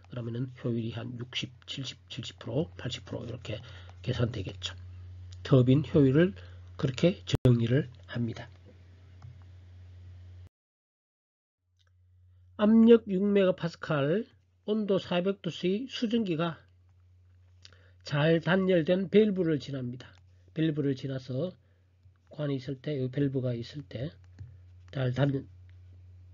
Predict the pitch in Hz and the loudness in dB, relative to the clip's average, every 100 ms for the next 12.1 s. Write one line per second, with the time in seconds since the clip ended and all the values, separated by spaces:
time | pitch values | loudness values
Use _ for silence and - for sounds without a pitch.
0 | - - - 131 127 131 160 135 127 - | -20 -20 -8 -2 0 2 2 2 0 2
1 | 180 170 147 175 165 120 120 165 147 135 | 4 4 6 6 6 2 2 0 2 2
2 | 139 160 180 175 175 147 175 165 165 - | 2 2 2 2 2 2 2 2 0 0
3 | 143 - - 151 151 147 - 131 - 170 | -2 -4 -8 -6 -6 -6 -4 -4 0 2
4 | 180 160 151 - 131 117 110 117 127 - | 2 0 -2 -6 -6 -6 -8 -10 -14 -16
5 | - - - - - - - - - - | -18 -20 -20 -20 -20 -20 -20 -20 -20 -20
6 | - - 156 147 147 143 131 139 120 - | -20 -4 0 4 6 4 0 -6 -4 -2
7 | 127 - 127 127 - - - - - 127 | -2 -4 -6 -8 -10 -20 -20 -20 -4 2
8 | 143 147 135 123 127 - - 131 117 113 | 6 6 2 -2 -6 -10 -6 -6 -4 -8
9 | - - - - _ - - - - _ | -12 -18 -20 -20 _ -20 -20 -20 -20 _
10 | _ - 156 147 131 - 151 127 123 - | _ 2 6 6 6 4 4 2 -2 -8
11 | - - - 160 - 151 127 - - 123 | -20 -20 -2 -2 2 0 0 -6 0 0
12 | 117 | 0